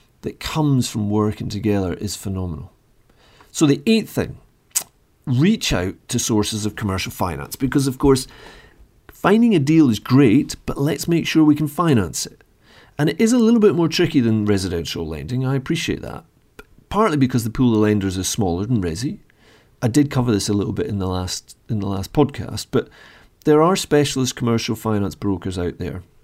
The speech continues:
Reach out, say hi. Better still, of course, take them a project, work through the numbers. Find out on LinkedIn, look on the, on Ask Uncle Google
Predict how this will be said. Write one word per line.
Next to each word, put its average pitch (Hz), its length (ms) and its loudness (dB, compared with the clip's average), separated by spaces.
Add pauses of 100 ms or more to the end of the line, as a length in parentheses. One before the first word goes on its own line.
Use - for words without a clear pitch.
(680)
Reach 139 340 -2
out, 80 160 -8 (260)
say 117 300 0
hi. 85 380 -6 (800)
Better 135 260 2
still, 107 300 0
of 82 140 -8
course, - 420 -10 (140)
take 120 220 -4
them 104 120 -6
a 87 60 -10
project, - 600 -6 (140)
work 113 400 -2
through 104 200 -4
the 95 100 -4
numbers. 90 640 -8 (760)
Find 151 400 0
out 139 180 4
on 110 160 0
LinkedIn, 104 640 0 (260)
look 139 360 0
on 110 240 2
the, 98 180 0 (180)
on 95 360 -6 (280)
Ask 117 280 -4
Uncle 107 260 2
Google 101 500 2